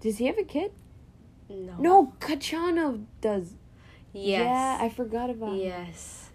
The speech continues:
Speaker 1: That's who I
Speaker 2: Yes.
Speaker 1: was
Speaker 2: Taylor
Speaker 1: thinking of.
Speaker 2: Fritz. We have some dads on the tour.
Speaker 1: We do.
Speaker 2: But
Speaker 1: We do.
Speaker 2: yay, baby Rafa is coming. All right. Um,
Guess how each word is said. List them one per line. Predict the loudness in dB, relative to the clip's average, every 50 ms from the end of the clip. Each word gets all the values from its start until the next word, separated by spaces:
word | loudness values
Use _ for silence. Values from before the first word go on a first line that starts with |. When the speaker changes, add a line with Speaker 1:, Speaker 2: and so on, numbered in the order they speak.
| -4
Speaker 1:
That's | 0 0 0 0 0
who | -2 -2
I | -2 0
Speaker 2:
Yes. | -2
Speaker 1:
was | -4 -6
Speaker 2:
Taylor | -4 -2 0 0 0
Speaker 1:
thinking | 0
of. | 0 -2
Speaker 2:
Fritz. | -2 0 2 4 4 2 0 -2 -10 -20 -20 -20 -20 -20 -20 -20 -14 -4 -2
We | 2 2
have | 2 2 0
some | -2 -4 -4 -4 -2 -2
dads | -2 -2 0 -2 -2 -4 -8
on | -10 -12
the | -12 -14
tour. | -16 -14 -10 -10 -8 -8
Speaker 1:
We | -10 -10
do. | -12 -14 -16 -16 -18 -20 -20 -4 2
Speaker 2:
But | 4 4
Speaker 1:
We | 4 6
do. | 4
Speaker 2:
yay, | 4 4 4 2 -2 -4 -8 -6 0
baby | 4 4 4 4 4 0
Rafa | 0 0 2 2 2 0 -2 -6 -4 -4 -2 -4 -4 -8 -10 -12
is | -14 -14 -14
coming. | -16 -14 -12 -10 -10 -10 -10 -12 -14 -16 -20 -20 -20 -20 -20 -20 -20 -20 -20 -20 -20 -20 -20 -20 -20 -20 -20 -20 -20 -20 -20 -20 -20 -20 -20 -20 -20 -20 -20 -14 -6
All | -2 -2 0
right. | 0 -2 -4 -8 -14 -20 -20 -20 -12 -10 -8 -4
Um, | -2 0 0 0 0 -2 -4 -6 -10 -12